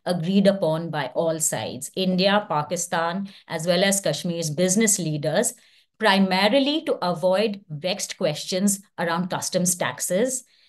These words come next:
and who would pay it and for what, questions that would normally apply at national ports of entry.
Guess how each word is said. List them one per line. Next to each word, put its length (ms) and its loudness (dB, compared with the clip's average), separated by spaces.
and 180 8
who 180 2
would 240 4
pay 360 6
it 200 -2
and 180 -2
for 160 2
what, 540 0
questions 640 0
that 200 -2
would 120 -2
normally 640 0
apply 540 -4
at 280 -4
national 640 -4
ports 340 -2
of 180 2
entry. 500 -6